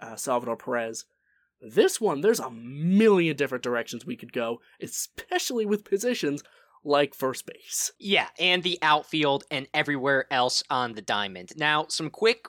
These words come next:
Speaker 2: rules that we have in place. Uh, one, we actually are inclu-, we are gonna put a D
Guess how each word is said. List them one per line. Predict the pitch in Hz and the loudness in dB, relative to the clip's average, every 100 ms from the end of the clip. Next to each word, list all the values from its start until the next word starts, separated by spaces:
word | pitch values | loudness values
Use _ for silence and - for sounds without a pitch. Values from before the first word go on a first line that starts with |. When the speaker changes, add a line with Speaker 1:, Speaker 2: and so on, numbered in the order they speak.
| _ | _
Speaker 2:
rules | 160 180 170 127 117 117 - | -2 2 4 2 -2 -6 -4
that | 123 120 | -2 -2
we | |
have | 110 120 107 | -4 -2 -2
in | 104 | -6
place. | - 113 98 104 - - | -8 -6 -6 -6 -6 -2
Uh, | 135 123 | 0 0
one, | 117 165 117 110 120 _ | 0 0 -2 -8 -16 _
we | 147 135 | -8 -2
actually | 151 - 151 147 | -2 -2 -4 -2
are | 143 139 | 0 0
inclu-, | 131 156 151 | 0 -4 -4
we | 147 143 | -2 2
are | 156 | 2
gonna | 151 151 139 | 2 0 0
put | - - 151 143 | -4 -2 -2 0
a | 135 | -6
D | 110 151 139 | -4 -6 -4